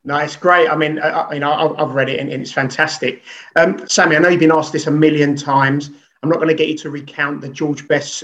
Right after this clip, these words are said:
um, leaving you stranded at the station. Um, you know, people can read it in a book and in, in, in the other interviews. But what is your favourite George Best memory?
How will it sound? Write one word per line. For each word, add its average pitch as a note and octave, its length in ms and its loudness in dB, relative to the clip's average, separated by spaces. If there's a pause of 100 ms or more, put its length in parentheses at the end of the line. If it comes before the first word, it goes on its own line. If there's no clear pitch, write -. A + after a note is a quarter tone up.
um, C#3+ 180 -2
leaving C#3+ 320 0
you C#3 60 0
stranded C#3+ 400 0
at C#3 60 -6
the - 60 -12
station. C#3+ 680 -2 (360)
Um, C#3+ 340 0
you D3 80 0
know, C#3 100 0
people D3+ 240 0
can C#3 160 -2
read D3 160 0
it D3+ 120 4
in D3 80 0
a - 40 -2
book D3 380 2
and D3 220 0
in, C3+ 120 -2
in, C#3+ 200 -2
in C#3 180 -4
the C#3+ 100 0
other C#3+ 180 -2
interviews. C3+ 440 -4
But D3 320 -4 (260)
what C#4 220 4
is B3 100 6
your A#3+ 180 6
favourite - 500 -2
George D3+ 260 -8
Best C#3+ 200 -2
memory? C#3 360 -2